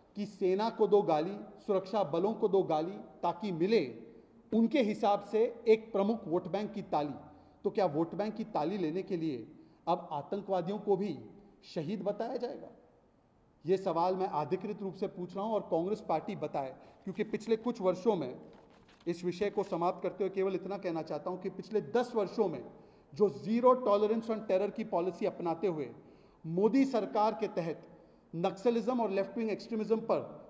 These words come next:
जो कठोर कार्रवाई हुई है, तो इसमें नक्सली हिंसा सत्तर फीसद से गिरी है। सिविलियन डेथ्स इन नक्सली प्रभावित इलाकों में पचासी फीसद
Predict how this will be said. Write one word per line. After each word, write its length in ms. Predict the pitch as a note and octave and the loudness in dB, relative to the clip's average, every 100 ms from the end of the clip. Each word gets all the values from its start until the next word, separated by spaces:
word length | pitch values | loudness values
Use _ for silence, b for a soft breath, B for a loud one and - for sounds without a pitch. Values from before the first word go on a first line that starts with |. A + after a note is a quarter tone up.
| - | -2
जो 100 | G3+ | -2
कठोर 580 | - G#3 G3+ B3 C#4 C#4+ | 2 -2 4 8 8 8
कार्रवाई 460 | C4+ A#3 A3+ A3+ | 6 4 4 4
हुई 200 | F#3 G#3+ | 2 0
है, 280 | F#3 C3 - - B B | -2 -4 -8 -18 B B
तो 140 | G#3+ A3 | 6 6
इसमें 580 | G3 - A#3+ C#3+ A2+ - - - | 2 0 2 0 -4 -14 -20 -10
नक्सली 520 | E3+ F#3 - A#3+ A#3+ | -4 -4 2 2 2
हिंसा 380 | G3+ G3+ G#3+ A#3 | 0 -2 -2 -2
सत्तर 460 | G#3+ - G#3+ - A#3 | 0 -4 -2 0 0
फीसद 360 | A#3 G3+ A#3 | 0 -2 -2
से 180 | A3 A3+ | -2 -2
गिरी 220 | E3+ F3+ | -2 -4
है। 140 | D#3 A2 - - - _ _ _ _ _ - | -6 -10 -16 -20 -20 _ _ _ _ _ -6
सिविलियन 520 | - G#3+ A3+ B3+ A#3 G3 | 0 0 2 2 0 4
डेथ्स 440 | A3 A3+ - - - - | 4 4 -8 -16 -18 -4
इन 200 | G#3+ G3+ | 0 0
नक्सली 300 | F#3+ A3+ A3+ | 0 0 0
प्रभावित 480 | A#3 G3 G3 A3 A3+ | 2 4 6 4 4
इलाकों 360 | F#3+ F#3+ F#3+ | 2 2 0
में 300 | G#3+ A#3 A#3 | -2 -2 -2
पचासी 480 | G#3 F#3+ G#3 G3+ B3 | -4 -2 -2 -2 -4
फीसद 320 | A#3+ A3+ A#3+ | -4 0 0